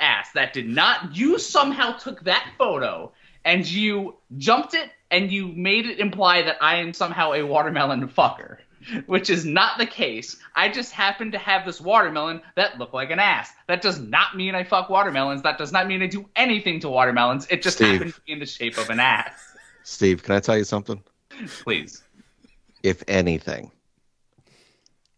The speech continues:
Speaker 2: anything presented itself in the form of an ass,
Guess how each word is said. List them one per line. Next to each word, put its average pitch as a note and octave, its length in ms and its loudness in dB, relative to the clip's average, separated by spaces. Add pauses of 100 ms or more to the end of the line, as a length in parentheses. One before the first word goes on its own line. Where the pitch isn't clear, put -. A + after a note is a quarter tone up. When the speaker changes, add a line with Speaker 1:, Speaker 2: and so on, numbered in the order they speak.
(300)
Speaker 2:
anything B3+ 800 8 (600)
presented G2+ 600 -4
itself G#2+ 540 -4
in F2 60 -8
the D#2 80 -8
form F#2 300 0
of E2 120 -2
an E2 80 0
ass, F2+ 460 -2